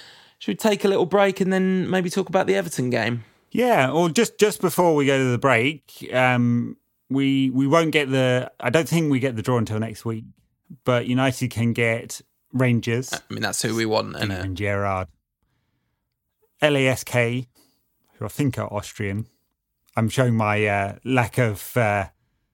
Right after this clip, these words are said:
Speaker 2: lack of hipster chops
Speaker 1: <laughs>
Speaker 2: right now. Wolfsburg, which would be interesting. I mean,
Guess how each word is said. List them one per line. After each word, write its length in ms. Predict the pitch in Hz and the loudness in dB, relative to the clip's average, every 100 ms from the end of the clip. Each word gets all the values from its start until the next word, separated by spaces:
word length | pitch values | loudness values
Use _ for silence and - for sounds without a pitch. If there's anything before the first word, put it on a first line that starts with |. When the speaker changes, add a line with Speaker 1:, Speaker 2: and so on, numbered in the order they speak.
| _ - | _ -6
Speaker 2:
lack 320 | 123 123 - | -2 -2 -2
of 100 | 101 | -4
hipster 360 | 131 - - | -4 -2 -4
chops 480 | - 143 131 - - - | 0 0 0 -2 -6 -2
Speaker 1:
<laughs> 100 | 147 | -2
Speaker 2:
right 160 | 113 | 0
now. 280 | 107 113 117 _ _ - - | 0 0 -2 _ _ -6 0
Wolfsburg, 720 | 190 175 - 139 135 175 - | 0 0 0 2 4 2 0
which 140 | 277 | -2
would 120 | 294 | 0
be 140 | 226 156 | 0 2
interesting. 520 | 139 143 127 180 220 | 2 2 2 -2 0
I 60 | 202 | 0
mean, 400 | 143 139 131 | 0 2 0